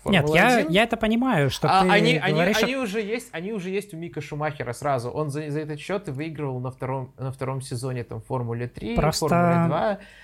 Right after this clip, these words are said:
Speaker 2: За счет стабильности, за счет работы с шинами методической. А, поэтому на старте особенно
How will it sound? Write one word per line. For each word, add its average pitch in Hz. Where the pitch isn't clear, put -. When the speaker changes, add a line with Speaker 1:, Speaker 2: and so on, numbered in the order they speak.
Speaker 2:
За 143
счет 151
стабильности, 190
за 143
счет 143
работы 143
с -
шинами 214
методической. 165
А, 135
поэтому 165
на 170
старте 226
особенно 120